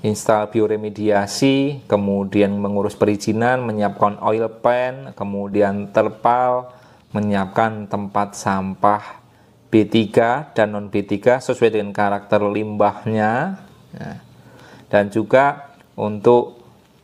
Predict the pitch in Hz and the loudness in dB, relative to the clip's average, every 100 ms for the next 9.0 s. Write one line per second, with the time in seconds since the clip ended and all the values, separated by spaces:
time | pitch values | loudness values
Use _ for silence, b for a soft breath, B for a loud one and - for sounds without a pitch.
0 | _ - - 110 107 107 110 117 127 - | _ -6 -2 0 0 0 0 2 2 0
1 | 123 104 101 113 113 110 - 110 107 104 | -2 -2 0 0 0 -2 -4 0 0 0
2 | 101 101 101 - 104 98 98 92 101 98 | -4 0 -2 0 0 -2 -4 -6 -6 0
3 | 110 104 101 98 90 92 - 101 - 101 | 2 2 -2 -2 -2 -4 -6 -6 -6 -4
4 | 98 95 - 120 104 101 - 123 139 143 | -4 -4 -2 -4 -4 -6 -2 0 -2 -8
5 | 104 202 - 95 - - 107 110 107 107 | -8 -8 -6 -8 -2 -2 -2 -4 -8 -6
6 | 98 101 - 107 - 101 95 101 101 - | -2 -2 -2 -6 -8 -8 -2 -2 -2 -8
7 | - _ - 98 98 113 - B B B | -20 _ -8 -6 2 2 2 B B B
8 | - 104 98 98 - 101 101 107 104 | -2 0 0 -2 2 2 2 0 0